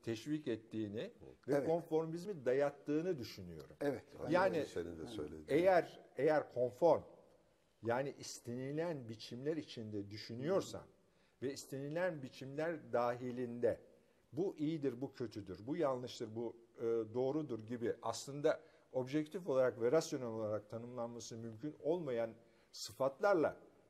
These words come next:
Speaker 1: bir şeyi
Speaker 2: Hmm.
Speaker 1: nitelediğin zaman o zaman sağduyu sahibi oluyoruz. Toplum açısından da sağduyu sahibi oluyoruz. Ee, bireysel olarak da
Speaker 2: Ama
Speaker 1: sağduyu
Speaker 2: çok,
Speaker 1: sa-
Speaker 2: değil mi? Toplumda olumlu bir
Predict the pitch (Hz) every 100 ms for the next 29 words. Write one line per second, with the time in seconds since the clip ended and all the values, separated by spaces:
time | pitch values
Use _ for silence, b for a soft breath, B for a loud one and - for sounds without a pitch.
0 | _ 131 131 165 156 143 131 127 123 120
1 | 143 151 151 175 139 113 120 220 - _
2 | _ _ _ _ _ _ _ _ - 180
3 | 127 226 - 170 117 143 - 131 113 185
4 | 185 131 92 - - - _ _ 135 127
5 | 147 123 107 - 107 101 98 98 - 95
6 | 92 98 90 95 90 87 87 90 127 254
7 | - b b b - 160 165 165 165 170
8 | 175 175 139 120 107 - 214 160 - 262
9 | - 311 - - - 320 370 - 220 220
10 | 254 240 247 220 240 254 254 262 240 226